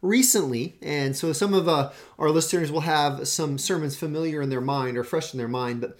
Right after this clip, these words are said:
but I want to walk through this and remind us, Paul is writing to Timothy, and he's charging Timothy to keep people from teaching certain false doctrines.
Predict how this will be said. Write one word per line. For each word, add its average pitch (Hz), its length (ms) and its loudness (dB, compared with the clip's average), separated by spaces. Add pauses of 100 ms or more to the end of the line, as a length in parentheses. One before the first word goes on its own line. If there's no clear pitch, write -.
(300)
but 190 100 4
I 220 40 8
want 349 120 6
to - 40 6
walk 233 220 4
through 202 160 0
this 170 240 2
and 151 280 0
remind 170 400 2
us, 139 120 0
Paul 262 260 -4
is 226 100 0
writing 208 280 2
to 208 80 -4
Timothy, 131 500 -4
and 135 80 0
he's 143 140 -4
charging 208 400 0
Timothy 170 480 -2
to 135 240 -2 (240)
keep - 240 -2
people 196 320 0
from 147 240 -2
teaching 180 400 -4
certain 160 420 -2
false 151 400 -8
doctrines. 117 800 -4